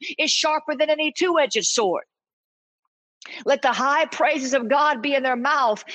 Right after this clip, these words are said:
and a two-edged sword in their hand. Don't you dare go to the battlefield without a praise in your mouth. But don't just sit there and praise him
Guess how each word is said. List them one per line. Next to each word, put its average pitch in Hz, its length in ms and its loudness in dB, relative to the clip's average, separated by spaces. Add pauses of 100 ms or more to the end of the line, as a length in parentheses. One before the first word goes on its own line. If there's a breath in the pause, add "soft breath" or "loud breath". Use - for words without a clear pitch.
(120 loud breath)
and 269 140 2
a 254 60 0
two-edged 294 520 -2
sword 302 440 0
in 269 100 -4
their 269 180 2
hand. 254 320 0 (220 loud breath)
Don't 277 240 0
you 311 100 -2
dare 311 300 2
go 294 160 2
to 277 60 -4
the 247 100 -2
battlefield 262 560 0
without 247 220 2
a 233 40 -2
praise 262 360 0
in 226 80 -2
your 220 160 -2
mouth. 202 320 0 (200 loud breath)
But 233 100 -2
don't 294 180 0
just 294 200 -2
sit 311 160 -6
there 294 160 2
and 262 120 -2
praise 311 400 -2
him 247 240 0